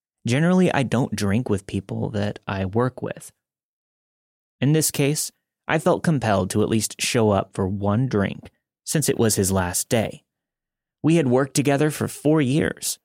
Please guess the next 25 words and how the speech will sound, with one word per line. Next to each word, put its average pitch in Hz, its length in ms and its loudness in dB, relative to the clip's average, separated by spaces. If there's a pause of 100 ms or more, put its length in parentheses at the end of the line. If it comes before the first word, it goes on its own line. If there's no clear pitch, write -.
doing 101 240 0
customer 104 420 0
service. - 600 -4 (680)
We 143 80 4
weren't 160 240 2
that - 240 0
close, 107 540 0 (260)
but 160 180 0
did 170 160 4
have 127 380 0
some 101 320 0
rapport, 95 480 -2 (800)
usually 98 500 2
sarcastic 95 760 -2 (120)
banter 107 540 -2 (240)
and 117 120 0
some 131 220 0
back 110 300 -2
and 101 160 -2
forth 98 340 -2
chatting 95 580 0
about 95 440 -2 (160)
the 110 100 -2
day's 98 300 0
events. 95 520 -2